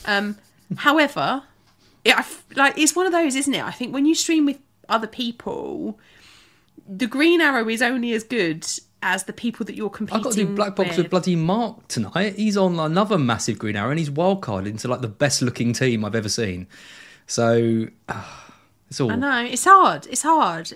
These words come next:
Speaker 1: Uh, like, and F P L at the moment is actually difficult because
Speaker 2: Mm.
Speaker 1: unlike a few weeks ago where we were kind of all like, "Oh, I don't know who to have," now it's like, "Oh, I don't know who to have because there's so many options."
Speaker 2: Yeah.
Speaker 1: And I,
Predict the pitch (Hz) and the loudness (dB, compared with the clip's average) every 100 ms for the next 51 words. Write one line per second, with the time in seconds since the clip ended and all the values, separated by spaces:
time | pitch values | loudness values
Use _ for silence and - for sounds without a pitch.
0 | - 208 214 190 - - - - - - | -10 -8 -6 -8 -12 -18 -20 -20 -20 -20
1 | - 262 381 - 339 339 226 220 196 143 | -2 2 4 4 4 4 2 -4 -4 -6
2 | - 233 247 233 - - 214 214 233 - | -4 0 0 -2 -2 -2 -2 -4 -8 -6
3 | 285 240 214 233 214 - - - _ 285 | -4 -4 -4 -4 -6 -10 -20 -20 _ 0
4 | 370 381 349 302 - 285 269 269 - 233 | 2 4 2 0 0 2 2 -2 -4 -4
5 | 185 160 190 190 175 196 - 220 196 196 | -4 -4 -4 -4 -4 -4 -2 -2 -2 -4
6 | 196 185 180 175 - 180 175 185 180 160 | -4 -4 -4 -6 -8 -8 -8 -10 -14 -12
7 | 180 175 160 180 160 - 208 - - _ | -12 -12 -12 -12 -12 -14 -16 -18 -20 _
8 | _ _ _ _ - 208 208 269 330 220 | _ _ _ _ -20 -14 -2 2 2 2
9 | 160 - 220 175 160 - - - - 220 | 0 -4 -6 -6 -8 -10 -16 -16 -2 0
10 | 214 247 208 240 - 233 202 220 - 240 | 0 -2 -2 -4 -2 -2 -2 -2 -2 2
11 | 269 277 262 254 254 254 254 233 - 226 | 2 2 0 -2 -2 -4 -4 -4 -4 -2
12 | 214 190 - - 233 233 220 | -4 -6 -10 -10 -6 -6 -6